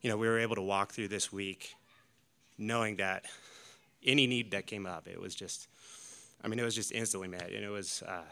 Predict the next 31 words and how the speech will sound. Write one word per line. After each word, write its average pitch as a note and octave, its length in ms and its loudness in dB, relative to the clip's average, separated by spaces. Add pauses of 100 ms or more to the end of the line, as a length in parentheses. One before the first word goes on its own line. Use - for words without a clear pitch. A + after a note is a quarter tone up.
(520)
it A#2+ 80 2
was A2 120 6
truly C3 300 4
amazing, G2 420 0
and F#2 80 -4
I, G2 120 -4
and G#2+ 180 -2
I G#2 60 0
think F#2 160 -4
it A2+ 80 -4
was G#2 100 -2
a F#2+ 60 -2
blessing F2+ 460 -2
because F2 380 -6 (680)
every A2 180 2
time A2+ 180 4
it G2 80 2
happened, G2 360 2
it F#2 100 -6
just - 180 -6
pointed G2 280 -4
us F2+ 120 -6
back F2 220 -6 (100)
to, F2+ 220 -6 (180)
to A2 100 -6
Jesus, F2 640 -8 (360)
um, E2 440 -8
serving F#2 420 -4
us F#2 220 -4
and F2+ 120 -8
he, G2 220 -4